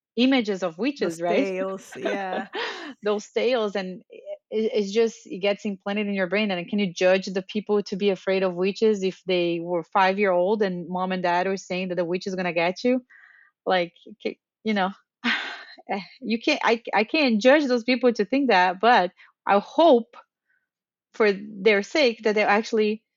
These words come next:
Speaker 1: read about it and inform themselves to understand that this, just because, you know, someone told a story when they were a kid, that doesn't mean that that's how it is.
Speaker 2: Yeah. I think also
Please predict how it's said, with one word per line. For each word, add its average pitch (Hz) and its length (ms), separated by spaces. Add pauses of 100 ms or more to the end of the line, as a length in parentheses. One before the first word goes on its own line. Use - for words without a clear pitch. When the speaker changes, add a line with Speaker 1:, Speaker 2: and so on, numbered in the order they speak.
(400)
Speaker 1:
read 202 380
about 202 320
it 196 220
and 185 280
inform 202 360
themselves 190 480
to 196 100
understand 185 520
that 170 120
this, - 300 (100)
just 190 180
because, 190 600
you 196 180
know, 175 220
someone 185 360
told 190 200
a 175 40
story 180 360
when 175 160
they 175 80
were 170 80
a 170 80
kid, 175 340
that 160 140
doesn't 165 260
mean 165 200
that 160 120
that's - 260
how 156 180
it 156 120
is. 156 300 (1200)
Speaker 2:
Yeah. 185 400 (240)
I 302 160
think 359 420
also 240 840